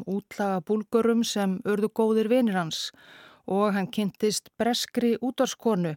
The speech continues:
Annabel Dilke. Þau giftu sig nítján hundrað sjötíu og fimm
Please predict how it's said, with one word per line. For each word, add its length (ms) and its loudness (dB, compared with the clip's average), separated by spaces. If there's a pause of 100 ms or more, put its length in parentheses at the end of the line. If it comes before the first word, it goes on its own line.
(440)
Annabel 460 0 (100)
Dilke. 460 -2 (260)
Þau 320 -2
giftu 320 -2
sig 240 2
nítján 380 0
hundrað 420 -4
sjötíu 400 -4
og 80 -6
fimm 220 4